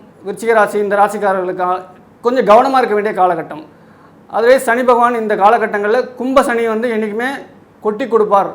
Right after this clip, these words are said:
அதாவது பொருளாதார ரீதியா முன்னேற்றத்தை கொடுப்பார் அப்படிங்கிறது தான் நம்ம. அடுத்து இப்போ நம்ம ஒவ்வொரு ராசிக்கும், மேஷ ராசியிலேருந்து மீன ராசி வரைக்கும் சனி பகவான் எந்தெந்த மாதிரியான பலன்களை கொடுக்க போகிறார் அப்படிங்கிறத பார்க்க போறோம்.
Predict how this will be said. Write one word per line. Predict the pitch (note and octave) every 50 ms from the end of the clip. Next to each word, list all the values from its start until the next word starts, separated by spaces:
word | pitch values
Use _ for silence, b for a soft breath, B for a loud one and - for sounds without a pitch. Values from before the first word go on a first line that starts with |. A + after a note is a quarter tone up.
| -
அதாவது | - F3+ F#3+ G3+ G#3+ A#3 C4+ C#4 A#3+ - -
பொருளாதார | G3+ A3 A#3+ C4+ C#4+ C#4+ C#4 B3
ரீதியா | A#3+ A#3 A#3 B3 A#3+
முன்னேற்றத்தை | G#3+ A3 A#3+ A#3 A3+ G#3 G#3 G#3
கொடுப்பார் | G3+ G3 F#3 F3+ G3 F3+ F3+
அப்படிங்கிறது | E3+ E3+ F3 E3+ E3 E3+ D#3
தான் | E3 F#3+ F#3
நம்ம. | E3 D#3 D#3+ D3 C#3+ C#3 C#3 C3+ - -
அடுத்து | - - G3 G#3 G#3 G#3+ B3 A3+ G3+ E3+ - - -
இப்போ | - G3 G3+
நம்ம | G3+ G3 G3 F#3+
ஒவ்வொரு | F3+ F#3 G3 G#3+ A3+ G#3+
ராசிக்கும், | G3+ G3+ G#3 G#3 G#3+ G#3+ F#3+ G3+ F#3 D#3 D3
மேஷ | E3 G3 A3+ A3 A3
ராசியிலேருந்து | G#3 G#3 G3 G3 F#3+ F#3 F#3 G#3 G#3+ A#3 A#3 G3+ G3
மீன | G#3 A3 G#3+
ராசி | G#3 G3+ F#3+ E3+ F#3
வரைக்கும் | F3+ E3+ E3+ E3+ G#3+ A3+ A#3 G#3+
சனி | - F#3 - G3+
பகவான் | G3+ F#3 F#3 G3 G3+ G#3+ A3+ E3 - -
எந்தெந்த | F3+ F3+ G3 A3 G#3+ A3
மாதிரியான | G#3 G#3 G3+ G3 G3 F#3+ F#3
பலன்களை | F#3 F#3 F3+ F#3 G3 G3 F#3+ F3+
கொடுக்க | - F3+ F3+ F3+ F#3
போகிறார் | D#3+ E3+ E3+ E3+ E3+ E3 D#3+ D#3+
அப்படிங்கிறத | D#3+ E3 E3 D#3+ D#3 D3+ D3 - D#3
பார்க்க | D#3 D#3+ D3+ D3
போறோம். | D3+ D3+ E3+ G#3 A3